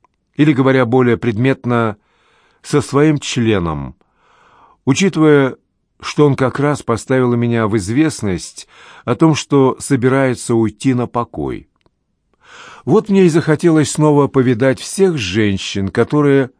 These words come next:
ублажали и любили его, каждая по-своему. Впрочем, обе церемонии, тренировочная и главная, будут в моем случае практически идентичны.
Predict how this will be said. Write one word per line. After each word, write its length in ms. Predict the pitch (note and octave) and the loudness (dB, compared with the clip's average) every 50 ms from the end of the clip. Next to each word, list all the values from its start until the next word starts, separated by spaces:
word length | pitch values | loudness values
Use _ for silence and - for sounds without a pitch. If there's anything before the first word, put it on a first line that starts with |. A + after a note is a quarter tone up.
| _ _ _ _ _ - | _ _ _ _ _ -2
ублажали 840 | B2 C3 A#2+ B2+ B2+ B2 A2 F2 C3+ C#3+ C#3+ C3+ C3 B2+ B2 - _ - | -2 0 2 2 2 2 0 0 0 0 0 0 0 -2 -4 -6 _ -4
и 100 | B2+ C3 | -2 0
любили 520 | C3 C3+ A#2+ G#2 A2 D#3 E3 D#3+ C3 G#2+ | 2 2 0 0 -2 -4 -2 -2 0 0
его, 540 | G2+ G2 G2+ F#2+ F2 F#2 F#2 F2+ F2 - _ _ _ _ _ _ _ _ _ - | 0 0 0 0 0 0 0 -2 -2 -6 _ _ _ _ _ _ _ _ _ -4
каждая 380 | - B2 A#2 F#2+ F2 A2+ G#2+ | -2 -2 -2 -2 -2 -2 -2
по-своему. 840 | F2+ G#2+ A2 - - - B2+ C3+ C#3 B2+ G2+ E2+ D#2+ C2+ A#1 A#1 _ _ _ _ _ _ _ _ _ _ _ _ _ _ - - - - - - - - | -2 -2 -6 -6 -6 -4 -2 -2 0 0 -2 -4 -6 -8 -10 -12 _ _ _ _ _ _ _ _ _ _ _ _ _ _ -20 -20 -20 -20 -20 -20 -20 -20
Впрочем, 600 | _ - D3 E3+ F#3 E3+ - D#3+ D#3 D3 A2+ - _ _ _ _ _ _ _ - | _ -2 2 2 2 4 4 4 2 2 2 -2 _ _ _ _ _ _ _ -4
обе 280 | A#2 B2 B2 G#2 A#2 | 0 0 2 2 0
церемонии, 640 | - - - A#2 A#2 A#2+ B2+ C#3 D#3 D#3 C3+ A2+ G#2 | 0 0 0 2 2 2 2 2 2 2 2 0 0
тренировочная 800 | F2+ - A#2+ A#2 A#2 A#2 A#2 A#2 G#2 G2 G2+ - - A2 G#2 G#2+ | -2 0 0 0 2 2 2 2 2 2 0 -2 -2 -2 -2 -2
и 20 | |
главная, 600 | G2+ A#2+ C#3 D#3 D#3 C3+ A#2 G#2+ F#2+ F2 D#2+ E2 - _ _ _ _ _ _ _ _ _ - | 0 0 0 0 0 0 -2 -2 -2 -4 -4 -8 -12 _ _ _ _ _ _ _ _ _ -6
будут 380 | A#2 B2 C3 F3+ E3+ F3 E3 - | -4 0 2 2 2 2 2 2
в 40 | |
моем 160 | D3 D#3 D3+ A#2+ | 2 2 2 2
случае 400 | - - C#3+ D3 - - C#3 C3 | 0 0 0 0 0 0 -2 0
практически 640 | - A#2+ A#2+ G#2 - - C#3+ C3 C3+ C3+ - - C3+ B2+ | 0 0 -2 -2 -2 -4 -4 -2 -4 -6 -6 -4 -4 -2
идентичны. 840 | G#2+ A#2 C3 B2+ A2 - A#2 G2 - - - G2 E2 D2+ C#2 A#1 | -2 0 -2 -2 -2 -4 -6 -8 -6 -8 -8 -8 -8 -8 -10 -12